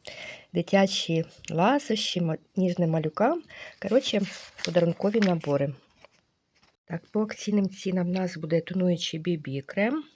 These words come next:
е, бронзуюча, так, не бронзуюча, а бі бі пудра. Так, ось такий бронзер, румяна та хайлайтер. Та рід-,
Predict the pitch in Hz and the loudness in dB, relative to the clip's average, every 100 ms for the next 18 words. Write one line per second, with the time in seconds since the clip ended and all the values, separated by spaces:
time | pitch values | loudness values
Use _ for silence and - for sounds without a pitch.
0 | _ _ - - - - - 190 175 170 | _ _ -18 -18 -20 -20 -2 0 2 4
1 | 208 208 214 220 214 - 185 180 - _ | 4 4 2 2 0 -2 -2 -2 -8 _
2 | _ _ _ _ _ _ _ _ _ _ | _ _ _ _ _ _ _ _ _ _
3 | - 160 151 160 156 170 156 285 311 - | -4 -4 -2 -4 0 -2 2 0 0 -2
4 | - 165 160 175 180 202 - 139 165 208 | -4 -4 -2 -2 -2 -4 -6 -6 -2 -4
5 | 294 _ _ _ - 185 180 - 220 - | -4 _ _ _ -8 -8 -4 -2 -4 -4
6 | 185 190 175 185 180 175 170 165 175 170 | -6 -4 -4 0 0 0 -2 0 0 0
7 | 160 165 - 175 - 156 143 135 - 240 | 0 -2 -4 -8 -4 -6 -4 -8 -6 -4
8 | 285 - _ - - _ _ _ - 190 | -4 -8 _ -20 -20 _ _ _ -4 -2
9 | 247 220 214 | 0 -4 -8